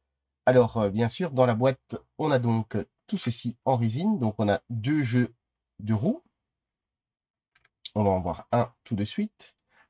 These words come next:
Alors, vous voyez, elles sont magnifiques. Il y a le méplat. On peut faire un petit comparatif avec la pièce en plastique.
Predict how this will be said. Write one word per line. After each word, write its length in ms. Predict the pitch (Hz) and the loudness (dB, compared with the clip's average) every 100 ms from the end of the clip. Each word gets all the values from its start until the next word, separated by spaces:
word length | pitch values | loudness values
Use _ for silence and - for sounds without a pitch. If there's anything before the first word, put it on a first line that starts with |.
| _ _ _ _ _ _ _ _ _ _ _ _ _ _ _ _ _ _ _ - | _ _ _ _ _ _ _ _ _ _ _ _ _ _ _ _ _ _ _ -4
Alors, 240 | 98 92 | -2 -2
vous 60 | 90 | -4
voyez, 280 | 92 107 - _ | -2 -2 -4 _
elles 100 | 95 | -8
sont 280 | 98 110 104 _ _ - | -4 -4 -4 _ _ 0
magnifiques. 680 | 113 131 113 131 160 - - | 2 4 2 -4 -10 -14 -6
Il 100 | 110 | 0
y 60 | |
a 40 | 117 | 4
le 120 | 117 | 4
méplat. 480 | 110 98 - 120 - _ _ _ _ _ _ _ _ _ _ _ _ _ _ _ _ _ _ _ | 4 2 0 -2 -2 _ _ _ _ _ _ _ _ _ _ _ _ _ _ _ _ _ _ _
On 120 | 113 | -6
peut 160 | 104 107 | -4 -6
faire 300 | - 104 101 - - | -4 -4 -4 -8 -6
un 140 | 147 | -6
petit 200 | - 127 | -6 -8
comparatif 760 | - - 104 98 120 127 - - - _ _ _ _ _ _ _ _ _ _ _ _ _ - | -4 -4 -4 -4 -4 -6 -6 -10 -10 _ _ _ _ _ _ _ _ _ _ _ _ _ -6
avec 300 | 104 101 101 - 104 _ _ _ _ _ _ _ | -4 -4 -8 -8 -10 _ _ _ _ _ _ _
la 140 | 98 107 | -6 -6
pièce 480 | - 107 - - 104 - 117 - - | -4 -6 -6 -8 -10 -10 -20 -12 -6
en 140 | 127 | -4
plastique. 680 | 120 92 - - - - | -4 -8 -10 -16 -18 -20